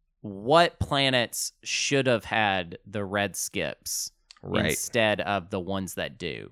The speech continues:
Speaker 2: That's an interesting
Speaker 1: Uh,
Speaker 2: experiment.
Speaker 1: Yeah, that's maybe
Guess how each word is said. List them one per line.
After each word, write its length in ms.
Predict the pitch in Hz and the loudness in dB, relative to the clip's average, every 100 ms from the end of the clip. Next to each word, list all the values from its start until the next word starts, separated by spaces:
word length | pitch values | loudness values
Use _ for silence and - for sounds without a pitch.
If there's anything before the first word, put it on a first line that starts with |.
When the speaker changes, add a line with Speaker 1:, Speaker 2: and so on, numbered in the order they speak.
| - | -4
Speaker 2:
That's 180 | 113 - | -4 -2
an 80 | - | -4
interesting 440 | 101 - - 98 | -6 -6 -6 -2
Speaker 1:
Uh, 100 | 95 | 0
Speaker 2:
experiment. 580 | 82 76 73 85 80 - _ _ _ _ _ _ _ _ _ | 0 0 -4 -6 -12 -16 _ _ _ _ _ _ _ _ _
Speaker 1:
Yeah, 520 | 117 123 127 92 67 - _ - | -2 4 4 4 0 -6 _ 2
that's 280 | 120 135 | 2 4
maybe 580 | 127 117 107 95 87 78 | 2 2 2 -2 -4 -8